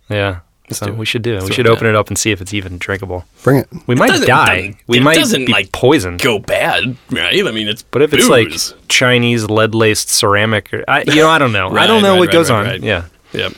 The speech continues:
Speaker 3: There's a guest I'm try-, I've been trying to get for a while who works for a company who,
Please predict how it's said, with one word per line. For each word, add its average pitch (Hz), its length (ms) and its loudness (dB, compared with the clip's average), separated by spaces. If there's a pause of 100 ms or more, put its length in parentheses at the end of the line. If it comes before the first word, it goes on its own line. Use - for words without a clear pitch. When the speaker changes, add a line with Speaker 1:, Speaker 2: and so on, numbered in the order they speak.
(100)
Speaker 3:
There's 135 240 4
a 127 80 2
guest 101 360 0
I'm 104 100 4
try-, 110 180 2
I've 101 140 0
been 98 140 2
trying 98 260 4
to 95 60 4
get 95 240 2
for - 340 -2
a 98 60 6
while 98 180 4
who 95 120 2
works 98 200 2
for - 140 -2
a - 20 0
company 98 380 0
who, 90 340 0